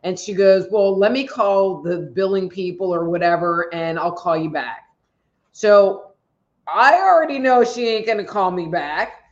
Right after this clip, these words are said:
And I said, "Okay, so when would you like for me to call you back?" She goes, "Oh, no, you know, you don't have to worry about it. You don't have to call me back. I'll call you back."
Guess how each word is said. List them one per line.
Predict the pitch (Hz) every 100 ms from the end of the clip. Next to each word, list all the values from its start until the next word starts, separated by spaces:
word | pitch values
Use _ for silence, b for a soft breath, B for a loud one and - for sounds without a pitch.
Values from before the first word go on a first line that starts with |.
| _ _
And | 180 196
I | 196
said, | 196 208 208
"Okay, | 226 240 226 202
so | - 208 196
when | 180 208 226
would | 196
you | 220
like | 190 180
for | 190
me | 185 180
to |
call | 180 156 147
you | 156
back?" | 180 247 139
She | - 185
goes, | 202 196
"Oh, | 247 254
no, | 240 220 196 196 - _ _
you | 175
know, | 190
you | 190 240
don't | 254
have | 233 233
to |
worry | 226 226 220
about | 180 165
it. |
You | 175
don't | 202
have | 202 -
to |
call | 175
me | 165 156
back. | 147 143 160
I'll | 160
call | 151 170 156 156
you | 147
back." | 135 104